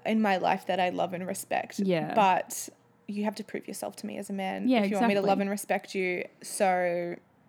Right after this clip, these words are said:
Speaker 1: sorry, like, I'm gonna complain about the majority of them because the majority of them suck. Anyways, we have to talk about the men in the media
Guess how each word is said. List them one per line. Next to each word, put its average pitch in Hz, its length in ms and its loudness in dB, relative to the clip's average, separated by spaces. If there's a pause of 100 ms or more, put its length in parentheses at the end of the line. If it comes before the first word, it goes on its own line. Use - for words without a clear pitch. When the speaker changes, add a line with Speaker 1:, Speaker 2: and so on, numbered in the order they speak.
(720)
Speaker 1:
sorry, 170 440 -2
like, 165 180 -4
I'm 180 80 -6
gonna 175 180 -8
complain 180 360 -8
about 190 260 -6
the 196 60 -4
majority - 420 -6
of - 100 -14
them - 120 -12
because 202 320 -10
the - 100 -10
majority - 420 -8
of - 80 -12
them 208 120 -10
suck. - 300 -10 (760)
Anyways, 302 440 4 (380)
we 285 340 4
have 302 220 0
to - 80 -4
talk 247 260 2
about 190 640 0 (680)
the 220 80 2
men 190 240 4
in 190 80 0
the 190 80 0
media 160 460 -2